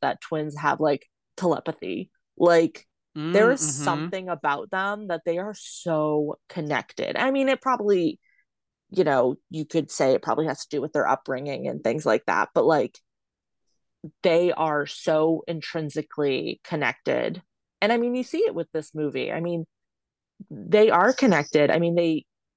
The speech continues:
Speaker 1: I don't know how common it is to have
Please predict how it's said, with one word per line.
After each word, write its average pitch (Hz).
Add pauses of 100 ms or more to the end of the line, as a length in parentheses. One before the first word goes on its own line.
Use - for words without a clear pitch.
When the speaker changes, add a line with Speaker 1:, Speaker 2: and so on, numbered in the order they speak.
(120)
Speaker 1:
I 180
don't 185
know 185
how 160
common 160
it 156
is 143 (120)
to 165
have 147